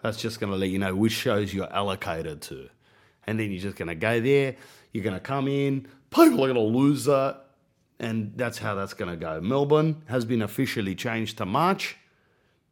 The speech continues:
So for all the Victorians tuning, tuning in, I feel sorry for you 'cause you're locked up like some pets at Petco.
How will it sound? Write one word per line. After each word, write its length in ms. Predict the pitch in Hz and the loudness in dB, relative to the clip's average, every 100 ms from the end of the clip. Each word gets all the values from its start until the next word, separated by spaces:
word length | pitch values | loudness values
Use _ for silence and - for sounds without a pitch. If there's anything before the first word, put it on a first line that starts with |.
| _ _ _ _ _ _ - - | _ _ _ _ _ _ -20 -10
So 340 | - 120 104 101 | -2 0 0 -2
for 160 | - | 2
all 100 | 143 | 4
the 80 | 135 | 4
Victorians 680 | 117 104 139 135 123 104 - | 2 0 2 4 4 0 -4
tuning, 400 | - 123 120 - | -4 -2 -4 -6
tuning 340 | - 131 107 | -4 -2 2
in, 360 | 120 185 220 - - - _ _ _ _ _ - | 4 2 0 -6 -20 -20 _ _ _ _ _ -8
I 80 | 107 | -4
feel 180 | 123 | -2
sorry 300 | 101 135 131 | 0 0 0
for 220 | 117 135 127 | 0 -2 -2
you 120 | 113 | -2
'cause 240 | 127 110 | -4 -4
you're 360 | 107 95 80 73 | -2 -4 -4 -8
locked 420 | - 95 117 113 | -4 -2 -2 -2
up 160 | 110 104 | -6 -2
like 220 | 107 101 | -4 -4
some 380 | - 95 92 - - - _ | -4 -4 -6 -10 -20 -20 _
pets 240 | 120 117 - | -4 -4 -4
at 140 | 78 | -2
Petco. 560 | 139 139 147 165 208 | -2 0 2 2 2